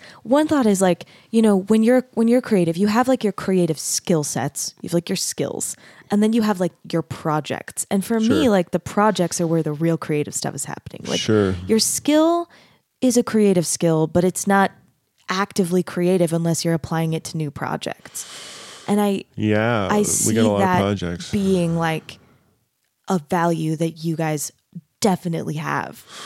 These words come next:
Speaker 2: Well, so the, the thing about, uh, so we, we have an on-site culinary garden.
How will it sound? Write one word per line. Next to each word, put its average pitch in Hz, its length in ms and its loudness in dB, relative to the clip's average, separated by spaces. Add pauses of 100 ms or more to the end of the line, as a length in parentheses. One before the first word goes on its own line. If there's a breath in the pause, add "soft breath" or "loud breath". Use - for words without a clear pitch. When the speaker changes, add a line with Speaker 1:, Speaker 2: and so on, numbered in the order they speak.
(340 loud breath)
Speaker 2:
Well, 127 140 2
so 117 360 2
the, 107 540 2
the 101 140 -8
thing 110 460 0
about, 98 520 -2 (180)
uh, 110 120 2 (240)
so 95 440 -2
we, 95 240 -2
we 104 120 0
have 101 100 0
an 95 80 0
on-site 92 400 -2
culinary 87 360 -2
garden. 85 400 -6